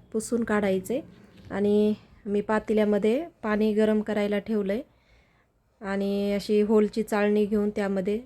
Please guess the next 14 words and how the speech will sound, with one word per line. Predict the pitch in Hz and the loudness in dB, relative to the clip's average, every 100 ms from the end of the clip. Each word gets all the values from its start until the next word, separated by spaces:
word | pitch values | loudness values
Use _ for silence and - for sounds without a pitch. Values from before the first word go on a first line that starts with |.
| - | -12
सगळे | - 214 202 214 | -6 0 2 4
आवळे | 196 202 | 2 2
घातलेत | 202 208 - 196 220 _ 190 | 0 -2 -2 -8 -8 _ -10
आणि | 196 190 | -6 -4
ते | 196 | -4
आवळे | 190 196 208 330 _ _ _ _ _ - | -2 -2 -2 -4 _ _ _ _ _ -6
वाफ, | 202 196 - | -2 -2 -2
वाफ | 208 196 208 220 185 | -2 0 0 -2 0
देण्यासाठी | 208 202 196 202 226 | 0 0 -2 -4 -6
पंधरा | - 214 208 | -2 0 0
ते | 196 | 0
वीस | 196 196 208 | -2 -2 -2
मिनटं | 196 202 | -4 -4
ठेवते. | 233 214 190 220 | -2 -2 -2 -8